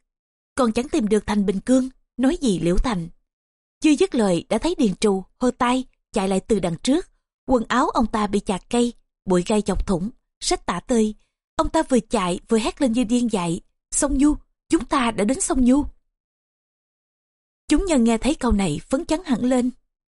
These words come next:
sông Nhu thuộc địa phận huyện Bạch Đan thời Tiền Hán. Nay là địa bàn sinh sống của bộ lạc Tiên Ti,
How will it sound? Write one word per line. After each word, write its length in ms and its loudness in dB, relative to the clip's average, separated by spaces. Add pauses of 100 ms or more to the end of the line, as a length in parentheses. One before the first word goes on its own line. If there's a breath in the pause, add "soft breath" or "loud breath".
(600)
sông 260 0
Nhu 200 4
thuộc 220 2
địa 140 2
phận 260 -2
huyện 300 0
Bạch 200 -6
Đan 240 -2 (120)
thời 140 -2
Tiền 220 -2
Hán. 260 -4 (800)
Nay 300 2
là 120 2
địa 160 0
bàn 200 -2
sinh 200 0
sống 240 -2
của 100 0
bộ 160 2
lạc 240 -2
Tiên 180 0
Ti, 260 0